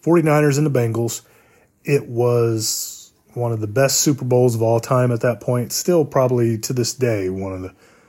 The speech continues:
better Super Bowls, especially the way it ended, and so many Super Bowls at that point were blowouts. But the forty-niners played the Bengals.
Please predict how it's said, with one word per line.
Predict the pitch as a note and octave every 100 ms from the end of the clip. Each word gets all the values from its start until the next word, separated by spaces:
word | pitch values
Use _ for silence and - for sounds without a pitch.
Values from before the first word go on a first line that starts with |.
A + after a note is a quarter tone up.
| _ _ _ -
better | A2+ G2 F#2+
Super | - G2+
Bowls, | G2+ G2+ G#2
especially | - - A#2+ -
the | A#2
way | A2+ A#2 A2+
it | A2+
ended, | C3+ B2+ B2 A#2+
and | - A#2+ A#2 A#2 A2 - _ _ _ _ _ _ _ -
so | - C3+
many | B2+ B2
Super | - D3 C3
Bowls | B2+ B2+ A#2
at | A2+
that | B2 A#2
point | - C#3+ C3 B2 - - _ _ _ _ _ _ _ _ _
were | C3 A#2 G2+
blowouts. | G2 G#2+ A#2+ G2 D#2 - - - _ _ _ _ _ _ _ _ _ _ _ _ _ - -
But | A#2
the | -
forty-niners | F3 F#3+ D#3+ D3+ C#3+
played | - D3+
the | C#3+
Bengals. | C#3 C#3 C3 C3 -